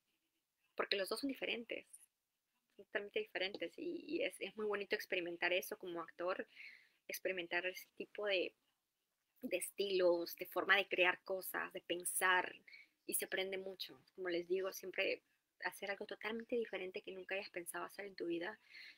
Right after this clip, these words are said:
vale la pena. Y, y aprendes. ¿Tú quisieras, tú quisieras ir a, a Nigeria a grabar algo? Diego, ¿nos vamos?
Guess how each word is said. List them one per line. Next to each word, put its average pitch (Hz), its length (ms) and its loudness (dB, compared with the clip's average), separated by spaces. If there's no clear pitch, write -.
vale 170 220 -4
la 175 120 -10
pena. - 320 -14
Y, 180 440 -14
y 185 180 -8
aprendes. 262 480 -12
¿Tú 262 100 4
quisieras, - 580 2
tú 247 100 4
quisieras 254 500 4
ir 254 100 6
a, 233 380 8
a 214 80 2
Nigeria 208 480 4
a 220 60 6
grabar 196 320 12
algo? 220 360 6
Diego, 214 320 6
¿nos 226 120 2
vamos? 220 320 0